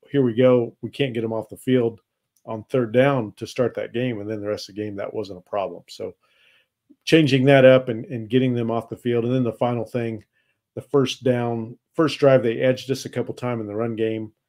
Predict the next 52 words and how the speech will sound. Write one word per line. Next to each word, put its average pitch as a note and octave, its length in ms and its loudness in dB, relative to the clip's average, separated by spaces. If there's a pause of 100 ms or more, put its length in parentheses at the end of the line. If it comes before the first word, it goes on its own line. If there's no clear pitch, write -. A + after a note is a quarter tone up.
(220)
and A2+ 80 -10
were A2+ 120 -2
able A2 180 -2
to A2 80 -6
get A2+ 220 -2
the A2 160 -4
edge, A2 260 -4
and, G#2+ 320 -14
and G2+ 260 -12
Conley A2+ 360 -4
was G2+ 180 -8
able G#2 160 -2
to G#2 80 -10
get G#2+ 140 -8
a G#2 40 -8
couple A2 300 -8
nice G2+ 300 -12
runs. A2 420 -8 (400)
And C3 100 0
we C3+ 80 4
took D3 240 2
that C#3 200 8
away G#2+ 220 2
the G2+ 60 -6
rest G2+ 240 -6
of - 60 -20
the G2+ 80 -8
game G2 160 -10
and G2 80 -12
then G#2 220 -8
forced - 360 -4
them G#2 260 -8
to, G#2+ 260 -14
to A2+ 140 -8
not A2+ 460 -2
have G#2 220 -6
any A2 200 -4
ability G2+ 420 -6
to G2 80 -14
run G2+ 160 -10
the F#2+ 60 -14
ball. F#2+ 340 -4 (560)
Um, G2+ 240 -12
so A2 360 -2 (440)
those D#3+ 240 8
kind D3+ 180 4
of B2 80 2
Klanderman B2 760 2 (840)
talking A#2+ 440 0
points A2+ 340 -6
of G2 160 -6
wanting A#2+ 420 -2